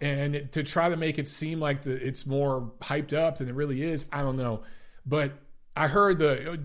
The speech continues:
only a few tickets left, but then I've heard the complete opposite from people who are actually there. Gail says, "No one will officially say how many tickets are sold, which tells me it's still slow." Yeah, that's a dead giveaway.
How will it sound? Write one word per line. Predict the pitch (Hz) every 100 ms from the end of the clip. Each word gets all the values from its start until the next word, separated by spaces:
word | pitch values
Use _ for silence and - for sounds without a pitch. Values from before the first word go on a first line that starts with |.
| 214
only | 233 214
a | -
few | - 202
tickets | - 175 156 -
left, | 180 160 -
but | 131 139
then | 160 151
I've | 143 151 139
heard | 170 165
the | 143
complete | 143 120 170 143
opposite | 156 156 - 135 123
from | 123
people | 117 143 143 127
who | 131
are | 127
actually | 123 - 113
there. | 107 113 110 98 90 - - - - - - - - - - - - - - - - -
Gail | 117 175 185
says, | 180 180 170 156 147 - -
"No | 139 160
one | 175 175
will | 160
officially | 139 143 165 156 151
say | 135 - 160
how | 147 151
many | 139 135
tickets | - 147 139 131
are |
sold, | 120 - 151 151 139
which | 131 -
tells | - 139 139 143 131
me | 127 139 135
it's | 113
still | - 131
slow." | 120 - 117
Yeah, | 107 117 101
that's | 98 123 135
a |
dead | 120 98 110
giveaway. | 110 107 98 95